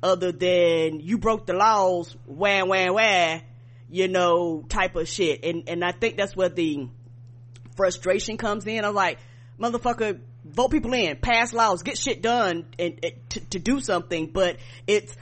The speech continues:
"Well, you know, we really can't do anything. You know, this is what the law says." We wanna quote unquote follow stuff shit by the books.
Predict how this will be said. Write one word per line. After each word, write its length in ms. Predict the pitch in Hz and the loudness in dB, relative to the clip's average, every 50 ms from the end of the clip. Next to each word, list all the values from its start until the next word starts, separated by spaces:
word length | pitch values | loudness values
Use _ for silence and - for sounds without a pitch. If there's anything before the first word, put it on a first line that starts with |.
| - - - | -20 -12 -4
"Well, 480 | 123 160 180 190 190 190 185 180 151 160 | 2 4 4 6 6 4 4 2 0 -8
you 120 | 185 202 202 | -6 -2 0
know, 100 | 185 180 | 0 0
we 140 | 175 208 | 0 -2
really 240 | 208 240 254 262 254 | -4 -4 -4 -4 -6
can't 340 | 240 - 311 311 269 - 190 | -4 -4 -2 -2 -2 -4 -2
do 200 | - 320 330 311 | -2 0 0 2
anything. 640 | 294 285 269 262 240 - 254 240 240 240 240 233 | 0 0 -2 -4 -4 -2 -2 0 0 0 -2 -2
You 120 | 202 233 226 | -4 -4 -2
know, 240 | 202 185 180 185 175 | 2 2 2 2 2
this 240 | 127 170 175 185 | 0 -4 -4 -4
is 100 | 208 208 | -4 -4
what 140 | 247 285 - | -4 -4 -2
the 80 | 302 285 | -2 -2
law 260 | 277 247 254 302 294 | 0 2 2 2 0
says." 440 | 285 - - 302 285 285 277 240 185 | 0 -2 -2 -2 0 0 0 -2 -2
We 240 | 196 233 220 180 - - | -4 -10 -10 -10 -12 -16
wanna 440 | 165 160 156 196 226 226 226 226 214 | -16 -10 -8 -6 -4 -4 -4 -4 -4
quote 180 | - 220 214 | -4 -4 -4
unquote 340 | 196 - - 220 - - - | -4 -4 -4 -4 -4 -4 -2
follow 220 | - 175 180 185 | 0 0 2 0
stuff 260 | 185 - - 170 175 - | -2 -4 -4 -6 -6 -4
shit 220 | - 196 170 - | -4 -6 -4 -2
by 120 | 165 160 | -2 -2
the 60 | 156 139 | -2 -4
books. 400 | 127 165 208 214 185 - - | -4 0 0 0 0 -2 -10